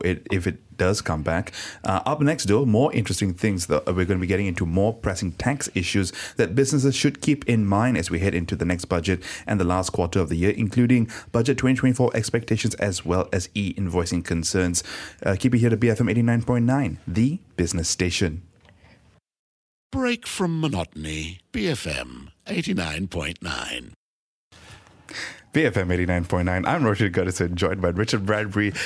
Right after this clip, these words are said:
Speaker 1: here in the studio. Uh, we've also got Dinesh Khanna, Executive Director at Tratex, who's been taking us through the what would happen if we re-implemented G S T, as well as some comparisons between G S T and S S T. And we're doing all this because, um, it's budget season, and as we get closer to budget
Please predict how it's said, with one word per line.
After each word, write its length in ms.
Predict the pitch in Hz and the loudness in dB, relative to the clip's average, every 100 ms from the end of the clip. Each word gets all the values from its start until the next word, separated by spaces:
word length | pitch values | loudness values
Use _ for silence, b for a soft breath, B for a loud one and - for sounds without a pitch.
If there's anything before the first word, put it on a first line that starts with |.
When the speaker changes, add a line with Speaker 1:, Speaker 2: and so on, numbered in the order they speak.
| B | B
Speaker 1:
here 260 | 131 120 95 - | 2 2 2 2
in 220 | 123 110 | 2 2
the 100 | 98 | 2
studio. 640 | - 113 110 110 110 107 104 B B | 2 2 2 4 4 2 0 B B
Uh, 140 | 113 110 | 0 2
we've 140 | 120 | 2
also 240 | 110 - | 2 2
got 220 | 117 95 - | 2 2 2
Dinesh 260 | 107 104 | 0 0
Khanna, 300 | - 101 98 | 0 0 0
Executive 400 | 104 95 90 107 | 0 0 0 2
Director 400 | 92 92 87 92 | 2 0 0 0
at 200 | 98 92 | 0 -2
Tratex, 500 | - 95 95 101 95 | 0 0 0 0 0
who's 160 | - 92 | 0 0
been 120 | 110 | 2
taking 300 | 127 135 143 | 2 4 4
us 100 | 123 | 2
through 360 | - 117 107 98 B B B | 0 2 2 2 B B B
the 480 | 107 107 104 101 - - - - | 0 2 4 2 0 -6 -20 -2
what 200 | 139 139 | 0 2
would 160 | 123 110 | 2 2
happen 360 | 101 92 98 92 | 2 2 0 0
if 100 | 87 | 0
we 100 | 87 | 0
re-implemented 560 | 95 95 92 95 90 | 2 2 0 0 0
G 140 | 85 90 | 0 0
S 160 | 87 - | 0 0
T, 260 | 92 87 B B - | 0 -2 B B -2
as 160 | 98 | 2
well 180 | 107 104 | 2 4
as 180 | - 98 | 2 2
some 120 | 107 | 0
comparisons 500 | 98 104 113 104 104 | 0 0 2 2 2
between 220 | 98 95 87 | 0 0 2
G 180 | 92 | 0
S 100 | 90 | 0
T 160 | - 92 | 0 -2
and 120 | 82 | -2
S 140 | 87 87 | -4 -4
S 120 | 85 | -2
T. 180 | - 92 | 0 2
And 120 | 104 | 2
we're 60 | 117 185 | 2 2
doing 120 | 160 | 2
all 140 | 90 | 0
this 180 | 85 82 | 0 -2
because, 380 | 90 87 90 - B B B - | -2 0 -2 -2 B B B -4
um, 380 | 120 117 113 113 - | 0 2 0 -4 -4
it's 160 | 151 123 | -4 2
budget 300 | 139 123 - | 2 2 0
season, 380 | 98 82 85 | 0 0 0
and 140 | - 101 | 2 0
as 100 | 104 | 2
we 80 | 110 | 2
get 140 | 123 | 2
closer 240 | - 107 151 | 2 2 2
to 100 | 135 | 2
budget 360 | 98 87 101 | 0 0 -2